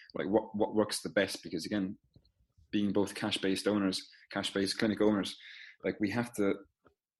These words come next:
find things that work rapidly for our clients. You know, when a client comes to your office, they want proof that you're going to help them. Sometimes they don't care what you use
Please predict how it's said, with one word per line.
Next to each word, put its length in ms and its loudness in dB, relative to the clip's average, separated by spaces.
find 380 2
things 260 4
that 160 -2
work 280 0
rapidly 420 0
for 140 -4
our 60 -2
clients. 320 -4
You 60 2
know, 140 4
when 160 0
a 40 -2
client 240 0
comes 180 0
to 80 -2
your 100 4
office, 240 -2
they 120 2
want 220 0
proof 240 4
that 100 -6
you're 160 2
going 160 0
to 60 -10
help 200 -2
them. 120 -8
Sometimes 340 0
they 60 -2
don't 180 0
care 260 0
what 240 2
you 160 -8
use 500 0